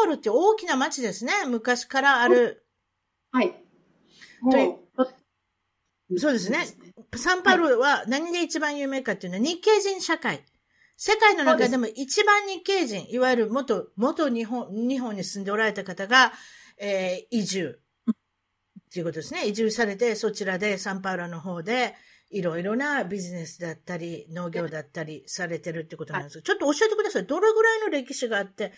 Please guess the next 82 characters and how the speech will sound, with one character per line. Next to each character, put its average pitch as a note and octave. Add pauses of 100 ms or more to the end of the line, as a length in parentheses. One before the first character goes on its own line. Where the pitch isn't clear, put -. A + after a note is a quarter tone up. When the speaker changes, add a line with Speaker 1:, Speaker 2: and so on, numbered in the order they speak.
(340)
Speaker 1:
ど B3+
の F#4+
よ A4+
う -
な D#4
お A#3+
仕 C#4+
事 G#3+
を G#3
そ -
ち G3+
ら F#3+
の F#3
方 F#3+
で D#3+
さ G3+
れ F#3+
て F#3
る F3
の D#3+
か E3
っ D#3
て -
い E3
う D#3
こ D#3
と D#3
が D3
ち -
ょ -
っ D4+
と A#3
気 -
に F3
な D3+
り C3+
ま C3+
す。 -
ち -
ょ -
っ E4+
と A3
教 F3+
え -
て -
く -
だ -
さ -
い。 - (680)
Speaker 2:
わ G#3
か -
り F#3+
ま F#3
し -
た。 - (240)
え F#3
っ F3+
と、 F3+
千 D#4+
八 B3+
百 G#3
八 F#3+
十 B3+
八 C4+
年 F#3+
の F#3 (380)
時 G3+
な E3+
ん D3
で D3+
す -
け -
ど、 A#3+
そ C#4
の C#4+
時 D4+
に G#3
奴 F#3
隷 C#4
制 F4+
度 A3+
が、 G3